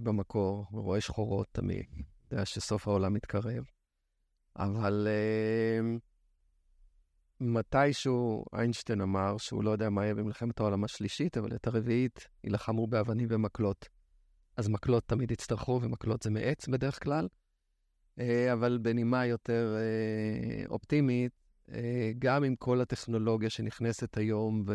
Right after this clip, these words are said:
ויש, אה, הדפסות תלת מימד ו-C N C, ואצלנו בסדנה, בסדנת עיצוב עץ מתכת,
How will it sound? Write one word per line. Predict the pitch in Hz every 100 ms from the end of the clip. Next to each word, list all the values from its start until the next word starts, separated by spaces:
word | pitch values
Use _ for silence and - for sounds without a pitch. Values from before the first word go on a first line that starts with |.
| 101 95 90 90 _ _ _ _ -
ויש, | 101 -
אה, | 107 101
הדפסות | 98 - 107 113 -
תלת | 101 -
מימד | 113 131 123 113 104 101
ו-C | 113 - 113 110
N |
C, | 104 - 120 117 98
ואצלנו | 92 - 131 147
בסדנה, | 127 - 113 117 131 160 - -
בסדנת | 120 - 110 117 -
עיצוב | - 123 117 104 - -
עץ | 107 110
מתכת, | 110 127 - 175 -